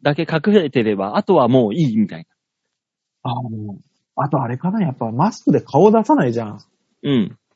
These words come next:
Speaker 2: 顔出さない分、あの、大胆になってくのかもね。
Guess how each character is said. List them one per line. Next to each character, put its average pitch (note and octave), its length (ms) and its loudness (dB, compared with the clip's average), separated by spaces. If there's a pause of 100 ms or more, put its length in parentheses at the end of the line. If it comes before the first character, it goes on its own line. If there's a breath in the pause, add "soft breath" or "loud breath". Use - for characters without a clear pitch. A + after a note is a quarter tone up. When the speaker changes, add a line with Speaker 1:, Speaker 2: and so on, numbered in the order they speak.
(380)
Speaker 2:
顔 F3+ 160 0
出 B3 120 4
さ D4 120 2
な B3+ 120 4
い E3 60 4
分、 B2 220 -2
あ A2+ 80 -6
の、 A2 500 -8 (480)
大 E3 220 2
胆 C4 140 6
に E3+ 80 4
な A#2+ 100 0
っ - 60 -8
て A#2+ 80 -2
く G#2+ 80 -8
の G#2 160 -8
か G#2 80 -10
も G#2 120 -12
ね。 B2+ 240 -6